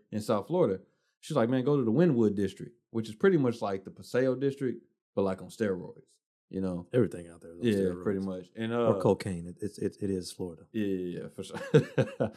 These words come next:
Speaker 1: It's crazy money. But, uh, it is pretty much like the Paseo District, like that, like, hipster style.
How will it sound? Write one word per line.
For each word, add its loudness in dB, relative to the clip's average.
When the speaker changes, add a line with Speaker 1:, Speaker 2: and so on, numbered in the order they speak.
Speaker 1:
It's -20
crazy 4
money. -2
But, -2
uh, 4
it 6
is 10
pretty 2
much 0
like 2
the -14
Paseo 2
District, -4
like -4
that, -2
like, -6
hipster 2
style. 0